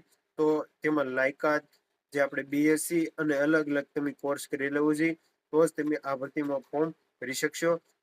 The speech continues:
તો તમારે કઈ જગ્યાએ જવાનું છે તે માટેનું સ્થળ અહીં દર્શાવવામાં આવેલું છે તો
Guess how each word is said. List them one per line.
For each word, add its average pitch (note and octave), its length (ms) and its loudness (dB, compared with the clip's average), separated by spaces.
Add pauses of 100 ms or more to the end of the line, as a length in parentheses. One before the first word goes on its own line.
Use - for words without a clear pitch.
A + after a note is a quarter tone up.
(120)
તો E3+ 60 6 (520)
તમારે E3 280 2
કઈ D#3+ 200 2
જગ્યાએ D#3 300 2
જવાનું D#3 340 2
છે C#3+ 180 -2 (180)
તે - 160 -4
માટેનું D3 440 0
સ્થળ C#3+ 320 0 (320)
અહીં D3 220 0
દર્શાવવામાં D3 720 0
આવેલું D#3 280 -2
છે E3+ 160 0 (300)
તો - 220 -2